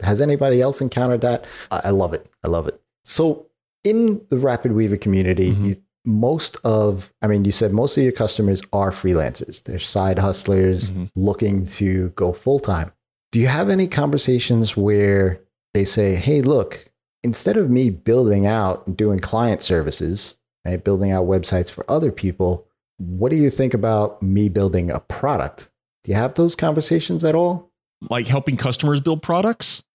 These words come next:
Speaker 1: No, no, no. Like, s-, sort of going down the road that you went instead, right? Like, with the, the, you know, the freelancer
Speaker 2: Mm-hmm.
Speaker 1: says, "You know what? I don't want,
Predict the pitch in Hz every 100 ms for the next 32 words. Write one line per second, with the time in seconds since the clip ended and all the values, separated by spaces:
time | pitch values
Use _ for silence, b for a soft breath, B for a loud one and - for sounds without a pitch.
0 | _ _ 139 139 147 131 107 104 104 101
1 | - - 156 - - - - 151 131 95
2 | 92 120 127 110 101 104 104 98 104 104
3 | 98 92 82 120 117 90 - 76 71 -
4 | 123 - - _ - 95 90 90 85 98
5 | 98 92 85 80 - - _ - 107 95
6 | 92 90 - _ 107 85 87 - 110 107
7 | 110 104 98 92 85 - 117 123 123 -
8 | 113 135 107